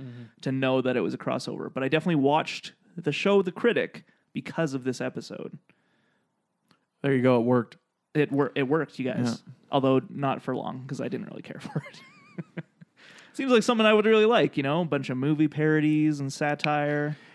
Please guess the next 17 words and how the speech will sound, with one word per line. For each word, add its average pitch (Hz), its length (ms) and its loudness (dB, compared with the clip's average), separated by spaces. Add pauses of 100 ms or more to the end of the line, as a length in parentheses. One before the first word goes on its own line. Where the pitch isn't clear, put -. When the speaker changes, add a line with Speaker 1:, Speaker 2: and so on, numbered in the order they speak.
(120)
Speaker 1:
Yeah, 190 400 6 (180)
Speaker 2:
But 143 140 4
it - 20 4
Speaker 1:
yeah. 131 60 4
Speaker 2:
just 120 200 2
kinda, 190 320 0
I 190 40 0
don't 196 100 0
know, 170 120 0
just 139 180 -8
kinda 143 180 -4
rang 143 240 -4
hollow. 139 400 -6 (1160)
Speaker 1:
Probably 156 220 -2
'cause 135 160 -6
it 107 80 -8
was. 117 420 -4